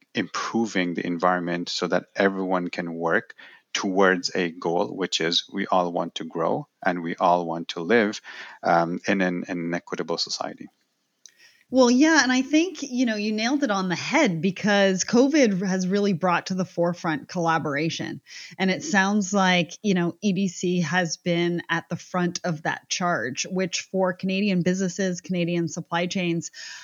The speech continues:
Speaker 2: um, you know, I wanna thank you on their behalf because I think that, you know, somebody stepping in and really helping in a time of uncertainty is really important. Um, and so I think it's,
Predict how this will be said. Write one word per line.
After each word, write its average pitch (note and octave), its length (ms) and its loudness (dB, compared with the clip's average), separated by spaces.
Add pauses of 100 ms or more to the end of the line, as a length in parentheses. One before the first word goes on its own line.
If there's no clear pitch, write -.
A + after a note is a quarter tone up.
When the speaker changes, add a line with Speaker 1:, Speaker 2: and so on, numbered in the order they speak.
(140)
Speaker 2:
um, F#3 460 0
you A3 100 6
know, G#3+ 80 2
I A3+ 120 2
wanna A#3+ 240 2
thank A#3+ 420 4
you A3+ 120 6
on G3+ 220 2
their G3+ 160 4
behalf G3+ 580 4
because G3+ 380 0
I F#3+ 140 4
think G#3 420 -2
that, F3+ 460 2
you G#3+ 100 0
know, F#3+ 200 0
somebody A3+ 500 2
stepping G3 520 2
in G3 280 4
and F3 160 2
really G3 260 2
helping F3 640 0 (340)
in G#3+ 140 2
a G3+ 40 4
time G#3+ 380 0
of G3+ 140 -2
uncertainty F3 1040 -2
is E3+ 180 0
really A#3+ 320 6
important. F3+ 640 -2 (160)
Um, E3+ 720 0 (260)
and F3 220 2
so F3+ 440 2
I F3 140 2
think F#3+ 360 -2
it's, - 640 -6